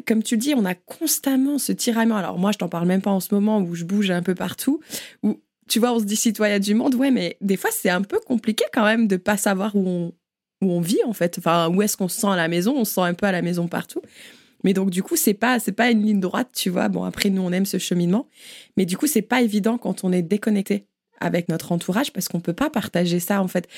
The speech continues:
Et je pense qu'aussi, si on, on commence à se plaindre, on va se dire, « Non, mais qu'est-ce que tu te plains ? Toi, tu vis au Canada, enfin, toi, tu vis là. »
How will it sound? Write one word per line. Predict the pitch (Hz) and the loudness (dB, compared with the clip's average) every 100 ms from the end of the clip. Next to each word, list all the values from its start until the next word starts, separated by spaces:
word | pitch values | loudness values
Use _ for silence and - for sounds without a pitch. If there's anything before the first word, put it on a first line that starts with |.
| - - - - | -14 -16 -10 0
Et | 190 | 0
je | - | 2
pense | 254 262 | -2 0
qu'aussi, | - 220 - 294 269 | 0 0 2 0 0
si | - 202 | 0 0
on, | 180 - | 0 -2
on | 185 | -4
commence | 214 214 233 | -2 -2 -2
à | 190 | -4
se | - | -6
plaindre, | - 214 269 269 | 0 2 2 0
on | |
va | 190 180 | 0 -2
se | |
dire, « | 180 180 | -2 -4
Non, | 170 | -4
mais | 165 | -4
qu'est-ce | 208 - | -6 -6
que | 175 | -12
tu | - | -14
te | - | -4
plains ? | 196 226 226 175 | 0 2 2 0
Toi, | 190 | -2
tu | - 180 | -4 -2
vis | 185 | -2
au | 170 | 0
Canada, | 175 175 175 214 | 0 0 2 0
enfin, | 214 175 | -2 -2
toi, | 190 | -4
tu | - 175 | -4 -4
vis | 175 | 0
là. » | 170 202 214 | 0 0 0